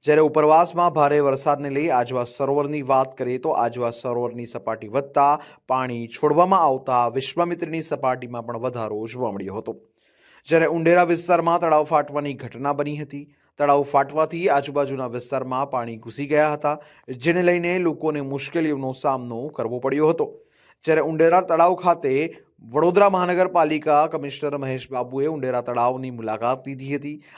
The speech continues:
અને સાથે જ વિસ્તારોમાં પાણી ભરાયા છે તેની પણ મુલાકાત તેઓએ લીધી હતી અને તમામ પ્રકારની વ્યવસ્થાઓ કરવાનો આદેશ પણ આપવામાં આવ્યો છે.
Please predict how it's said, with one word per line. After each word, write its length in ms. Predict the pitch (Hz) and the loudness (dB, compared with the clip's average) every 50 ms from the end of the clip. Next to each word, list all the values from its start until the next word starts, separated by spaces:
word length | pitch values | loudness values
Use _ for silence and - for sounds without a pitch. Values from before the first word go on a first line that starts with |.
| - - | -18 -12
અને 140 | - 135 135 | -8 -8 -4
સાથે 440 | 131 - 147 139 143 151 180 190 175 | 0 4 4 4 4 4 2 2 2
જ 160 | 135 135 - - - _ _ _ | 0 -4 -12 -14 -18 _ _ _
વિસ્તારોમાં 600 | 123 156 151 147 - 175 160 156 151 151 143 143 | -6 -6 -6 0 2 2 2 4 2 0 -2 -2
પાણી 260 | 143 131 127 135 139 135 | 0 -2 -2 -2 -4 -6
ભરાયા 360 | 127 131 127 127 135 139 147 | -4 -2 0 2 2 2 0
છે 300 | 143 - - 160 160 165 | 0 -4 -4 -4 -4 -4
તેની 280 | 160 - 135 131 127 | -4 -4 -6 -6 -8
પણ 260 | 120 - 127 120 120 120 | -8 -8 -6 -6 -6 -6
મુલાકાત 640 | 120 131 131 123 120 120 - 117 113 113 113 117 | -8 -6 -4 -4 -4 -4 -2 -2 -2 -4 -4 -6
તેઓએ 420 | - 131 117 113 110 107 110 120 127 | -8 -8 -8 -8 -8 -10 -10 -8 -8
લીધી 300 | 139 139 131 135 127 131 | -8 -6 -6 -6 -6 -6
હતી 220 | 123 - 113 - _ _ _ _ _ _ - - - | -6 -8 -12 -18 _ _ _ _ _ _ -14 -8 -6
અને 140 | 160 170 | -4 -2
તમામ 340 | 165 165 156 160 160 180 185 | 0 0 2 2 2 2 2
પ્રકારની 480 | 170 175 175 170 170 165 165 165 170 170 | 0 0 2 4 4 4 4 2 -2 -2
વ્યવસ્થાઓ 680 | 151 151 147 139 147 147 147 - - 160 151 151 151 | 0 0 0 0 0 -2 -2 -2 2 2 4 4 2
કરવાનો 500 | 151 - 156 139 131 131 127 131 127 127 | 0 -4 -4 -4 -2 -2 -4 -4 -6 -8
આદેશ 640 | 127 - 98 123 123 123 139 156 170 165 165 - - - | -6 -4 -2 -2 0 0 0 0 0 0 -2 -6 -8 -4
પણ 180 | 139 123 120 - - | -4 -4 -4 -6 -6
આપવામાં 440 | 117 117 - - 107 107 117 120 113 | -6 -6 -6 -6 -8 -6 -6 -6 -8
આવ્યો 220 | 98 92 92 87 | -8 -10 -12 -12
છે. 160 | 87 - - | -12 -12 -14